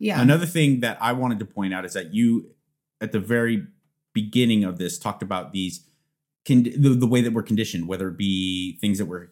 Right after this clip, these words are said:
Speaker 2: we hear all the time that we don't even realize are affecting us, and also what our parents and our, our, our, our, um, these, um, figures of, of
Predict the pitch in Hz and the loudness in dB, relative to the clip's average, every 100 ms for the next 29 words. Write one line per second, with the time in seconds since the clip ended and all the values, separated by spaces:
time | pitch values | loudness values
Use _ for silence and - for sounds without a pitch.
0 | - 110 101 117 110 101 104 92 - 151 | -6 -2 -2 -2 -2 -2 -4 -4 -4 0
1 | 147 120 101 104 107 101 95 110 104 101 | 0 0 -2 -2 0 0 0 -2 -2 -4
2 | 98 85 - 90 135 131 - 127 135 151 | -6 -14 -16 -8 -6 -6 -4 -2 0 0
3 | 127 107 95 117 113 107 101 - 107 101 | -4 -6 -6 -6 -6 -6 -10 -8 -6 -6
4 | - - - _ _ _ 101 98 90 85 | -10 -12 -14 _ _ _ -4 -2 -2 -4
5 | 85 - 98 85 80 87 80 - - 92 | -6 -6 -4 -4 -6 -6 -6 -8 -16 -8
6 | 87 82 - _ - 85 78 76 - _ | -6 -8 -12 _ -10 -6 -4 -6 -8 _
7 | _ _ _ _ _ _ _ _ _ _ | _ _ _ _ _ _ _ _ _ _
8 | _ _ _ - 110 101 98 98 - - | _ _ _ -6 0 4 4 2 -4 -8
9 | _ 101 95 85 82 - - _ _ _ | _ -4 -2 -2 -2 -4 -8 _ _ _
10 | _ _ - 156 131 131 120 107 - 107 | _ _ -2 2 4 4 4 0 -4 0
11 | 101 95 92 95 - _ _ _ _ _ | 0 0 -2 -8 -16 _ _ _ _ _
12 | - 101 95 95 92 - - | -8 -4 -2 -2 -6 -14 -20